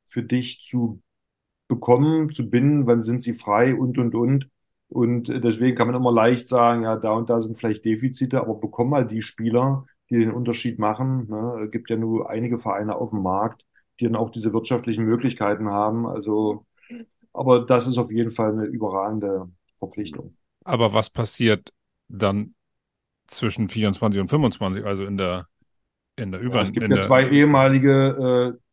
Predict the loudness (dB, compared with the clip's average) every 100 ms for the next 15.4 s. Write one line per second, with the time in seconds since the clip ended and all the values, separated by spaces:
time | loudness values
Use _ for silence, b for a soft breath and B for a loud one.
0 | _ -10 -2 2 2 2 2 2 2 -2
1 | 0 0 2 2 4 2 2 2 2 2
2 | 2 0 2 0 0 2 4 2 2 2
3 | 2 2 0 0 0 0 -2 -8 -10 -6
4 | -6 -2 -4 -2 -6 -2 -2 -2 -4 -4
5 | -4 -2 -2 -4 -6 -12 -14 -14 -6 0
6 | 2 2 4 2 2 0 0 0 2 2
7 | 2 2 0 -2 -8 -6 -8 -8 -18 _
8 | _ 2 4 6 6 6 6 4 0 -2
9 | -2 -4 -8 _ _ _ _ 0 2 -2
10 | -2 -2 -4 -6 -10 -10 -12 -10 -14 -16
11 | -20 _ _ -8 -6 2 4 6 6 4
12 | 2 -8 B B B 4 4 2 4 6
13 | 8 8 8 6 6 6 8 6 4 4
14 | 6 6 4 2 2 2 -2 -4 -6 -4
15 | -6 0 0